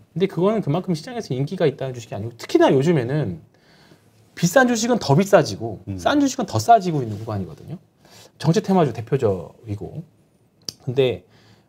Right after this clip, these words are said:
Speaker 1: 어, 지금 엔터 주식은 아직은 시장에서 포기하지 않았-, 않지 않았을까?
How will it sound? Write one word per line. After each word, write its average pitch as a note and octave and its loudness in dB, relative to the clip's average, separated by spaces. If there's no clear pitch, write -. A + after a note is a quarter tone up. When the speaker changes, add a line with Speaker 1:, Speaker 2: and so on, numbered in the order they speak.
Speaker 1:
어, F#2+ -10
지금 G3 2
엔터 F#3+ 4
주식은 G#3 2
아직은 F#3+ 2
시장에서 G3+ 0
포기하지 B3 0
않았-, B2 -2
않지 B2+ -6
않았을까? A2+ -6